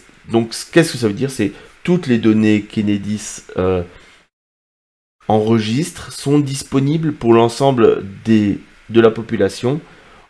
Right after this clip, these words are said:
en accès libre pour faire leurs propres analyses. Hein, je vous affiche un petit peu les informations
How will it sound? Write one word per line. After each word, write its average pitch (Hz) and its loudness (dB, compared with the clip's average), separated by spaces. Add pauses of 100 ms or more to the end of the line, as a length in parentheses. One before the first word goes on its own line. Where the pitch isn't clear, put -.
(120)
en 131 6
accès 123 2
libre 117 -2 (140)
pour 107 -4
faire 127 6
leurs 113 4
propres 131 2
analyses. 110 -2 (1400)
Hein, 98 0
je 92 -6
vous 92 -4
affiche 98 -2
un 95 -2
petit - -12
peu - -2
les 113 2
informations 104 -2